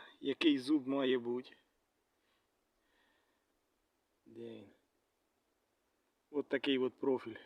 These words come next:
Має зуба бути. А отакий він був рівний.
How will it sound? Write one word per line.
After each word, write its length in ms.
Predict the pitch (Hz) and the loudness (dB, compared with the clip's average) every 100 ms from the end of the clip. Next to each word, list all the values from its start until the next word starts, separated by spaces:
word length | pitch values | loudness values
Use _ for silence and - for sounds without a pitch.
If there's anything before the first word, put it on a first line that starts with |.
| - _ _ _ _ _ _ _ _ _ _ _ _ _ _ _ | -20 _ _ _ _ _ _ _ _ _ _ _ _ _ _ _
Має 400 | - 135 135 127 | -6 -2 0 0
зуба 340 | 117 131 123 120 | 0 -2 0 0
бути. 300 | 123 165 - - _ _ - - _ _ _ _ _ _ - - _ _ _ - | 2 -2 -2 -18 _ _ -16 -16 _ _ _ _ _ _ -20 -20 _ _ _ -8
А 120 | 131 | -4
отакий 440 | 123 131 - 160 | -2 -2 2 2
він 200 | 139 143 | 4 0
був 280 | 123 117 107 - - - 117 _ _ | 0 -2 -4 -14 -20 -20 -20 _ _
рівний. 440 | 123 127 120 107 | -4 -4 -4 -10